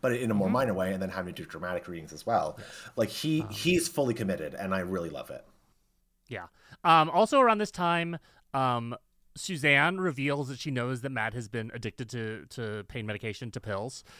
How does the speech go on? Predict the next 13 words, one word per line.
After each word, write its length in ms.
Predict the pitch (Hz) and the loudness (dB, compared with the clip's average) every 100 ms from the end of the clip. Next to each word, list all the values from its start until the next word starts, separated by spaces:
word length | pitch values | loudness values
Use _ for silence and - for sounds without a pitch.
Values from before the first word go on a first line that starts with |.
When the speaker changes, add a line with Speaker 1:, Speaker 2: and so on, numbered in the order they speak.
| 95 | -4
Speaker 1:
Yes. 240 | 92 - | 0 4
Speaker 2:
Um, 280 | 123 110 113 | 6 4 2
and 80 | - | -4
she 100 | 143 | -4
confronts 460 | 151 139 131 127 | -2 2 2 0
him, 300 | 156 151 262 - _ _ _ _ | -2 -2 -4 -12 _ _ _ _
and 640 | 143 131 127 123 120 117 120 _ _ | -4 0 2 0 -2 -6 -10 _ _
he, 720 | 160 - - 139 131 127 139 _ | -18 -12 -8 -4 -4 -6 -8 _
he, 400 | - 143 127 120 - _ - | -12 -6 -6 -6 -12 _ -4
like, 240 | 131 117 - _ _ _ _ - | -2 -2 -6 _ _ _ _ 0
says 220 | 151 131 | 2 2
some 120 | 139 | -2
stuff. 380 | - 135 127 | 4 4 4